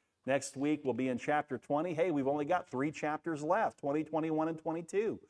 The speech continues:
Then we move into Second Kings, and we really get into the ministry of Elisha, which is real exciting. By the way,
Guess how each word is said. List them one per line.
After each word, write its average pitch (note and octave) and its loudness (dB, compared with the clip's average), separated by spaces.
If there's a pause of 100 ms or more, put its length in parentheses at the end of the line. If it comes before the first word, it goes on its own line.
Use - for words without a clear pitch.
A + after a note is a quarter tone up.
(320)
Then C#3 6
we D3 6
move D3 6
into D#3+ 4
Second F3+ 0
Kings, E2 -10 (400)
and A#2+ 0
we B2+ 2
really E3 6
get C#3 4
into D3 4
the B2+ 2
ministry D#3 2
of C3 4
Elisha, B2+ 4 (540)
which A#2 -2
is G#2 -2
real D3+ 6
exciting. C3 2
By C#3+ 8
the E3+ 6
way, D#3 4